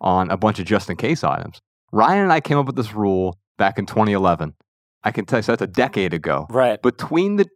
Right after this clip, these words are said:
Speaker 1: two of us, we've had to use it five times total.
Speaker 2: In ten years.
Speaker 1: In
Speaker 2: So
Speaker 1: ten
Speaker 2: twenty
Speaker 1: years.
Speaker 2: human years, <laughs> if you multiply by, by the two of you,
Speaker 1: That's right.
Speaker 2: you've had to go out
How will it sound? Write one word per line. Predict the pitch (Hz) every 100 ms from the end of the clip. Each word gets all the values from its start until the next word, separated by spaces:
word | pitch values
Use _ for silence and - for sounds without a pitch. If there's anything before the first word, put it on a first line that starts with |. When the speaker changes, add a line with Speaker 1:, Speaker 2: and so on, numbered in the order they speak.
| -
Speaker 1:
two | - 247 214
of | 104
us, | 80 82 -
we've | 127 143
had | 139 156 160
to | 156
use | 147 143 139 120
it | 120 -
five | - 123 123 120
times | - 117 101 98 98 92 - -
total. | 202 131 76 -
Speaker 2:
In | 151 139 - _ -
ten | - 139
years. | 131 120 127
Speaker 1:
In |
Speaker 2:
So | 123 117
Speaker 1:
ten | - 165
Speaker 2:
twenty | 226 175 185
Speaker 1:
years. | 160
Speaker 2:
human | 165 160 143
years, | 131 120 107 90 120 -
<laughs> |
if | 143 160 139 127 110
you |
multiply | 127 139 135 117 127
by, | 120 117 113 - _
by | - 135
the | 127
two | - 160
of | 127
you, | 110 104 98
Speaker 1:
That's | 139 -
right. | 131
Speaker 2:
you've | 151 143
had | 147 135
to | 135
go | 120 131
out | 127 120 110